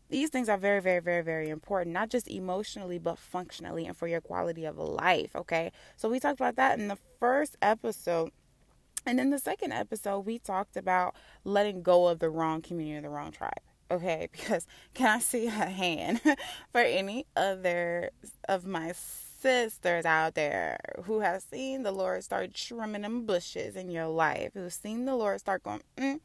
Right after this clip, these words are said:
trying to take that out. Oh, you need to get rid of that, that relationship. I ain't even call that one. That's got to go." Okay, because as you're <laughs> elevating and moving,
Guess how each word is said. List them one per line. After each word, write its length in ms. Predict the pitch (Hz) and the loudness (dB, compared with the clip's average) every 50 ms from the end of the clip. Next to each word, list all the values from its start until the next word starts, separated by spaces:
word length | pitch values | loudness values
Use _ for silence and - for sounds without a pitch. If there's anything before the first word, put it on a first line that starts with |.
| _ - - - - _ _ - | _ -10 -10 -10 -10 _ _ -8
trying 180 | - 175 175 | -6 -6 -6
to 100 | 175 - | -6 -8
take 100 | - - - | -6 -2 0
that 180 | 190 196 - - | 0 0 0 2
out. 280 | - - 180 180 - - | 4 6 6 6 4 2
Oh, 60 | - 190 | 0 -2
you 140 | 190 180 170 | -2 -2 -6
need 140 | 180 185 - | -8 -10 -10
to 40 | - | -12
get 160 | - - - - | -14 -14 -14 -12
rid 120 | - - - | -12 -12 -12
of 60 | - _ _ - | -14 _ _ 4
that, 260 | - 220 220 - - | 6 8 8 6 6
that 180 | - 202 196 185 | 4 2 2 2
relationship. 640 | 180 185 185 185 185 - 190 - - - 196 - - - | 0 0 0 -2 -2 -4 -10 -12 -10 -8 -8 -6 -2 -2
I 100 | 220 220 | -2 -2
ain't 80 | 196 | -2
even 140 | 170 156 160 | -4 -8 -6
call 320 | - - 185 185 180 180 170 | 2 6 8 10 10 10 10
that 220 | 175 175 160 - | 8 6 4 4
one. 200 | 185 180 175 175 | 0 -4 -4 -2
That's 240 | - 170 175 - - | -2 -2 -2 -2 0
got 200 | 156 143 - - | -2 -2 -2 -2
to 60 | - | 2
go." 180 | - 196 180 185 - - - - - - | 6 6 6 6 6 0 -20 -18 -8 -6
Okay, 240 | - 214 - 220 208 | -2 2 4 4 4
because 240 | 196 214 - 233 214 | 4 2 0 0 0
as 280 | - - 226 247 247 202 | 2 2 2 2 2 2
you're 100 | 226 - | 4 6
<laughs> 20 | |
elevating 720 | - 262 247 247 277 233 185 180 202 208 190 - - 202 202 | 8 8 8 8 8 6 6 4 2 4 4 2 0 -2 -2
and 140 | 190 190 196 | -4 -4 -4
moving, 760 | 202 226 254 247 226 190 185 175 170 170 170 170 180 208 | -2 -2 -2 -4 0 4 6 6 6 6 4 0 -2 -6